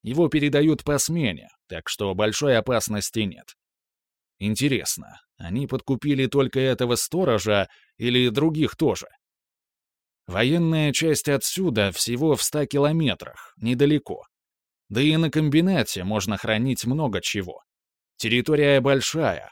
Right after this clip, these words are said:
и в стороне от Новозаводска, где много милиции и братков, которые были бы не против отобрать оружие у конкурентов.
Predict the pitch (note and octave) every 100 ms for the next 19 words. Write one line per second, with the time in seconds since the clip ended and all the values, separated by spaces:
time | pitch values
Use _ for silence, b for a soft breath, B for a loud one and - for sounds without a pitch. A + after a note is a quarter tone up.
0 | _ - G2 F#2 - A#2 A2+ A#2+ C3 A#2
1 | A#2 A#2 A#2 B2+ C3 D3+ G#2 - - -
2 | - b b G2 F2+ G#2+ F#2+ A#2 A2 A2
3 | A2 A2+ C#3+ - - A2 A2 A2+ C3 -
4 | G2 - - - _ - F#2 F#2 D3+ C#3+
5 | C3 A2+ C#3+ C#3 C3+ C#3+ D#3 E3 G#2 -
6 | E2+ E2+ E2+ G2+ G#2 F#2 F#2+ F#2 C3+ G#2+
7 | G2 G2 G#2 G2+ A2+ A2 B2+ G2+ - -
8 | -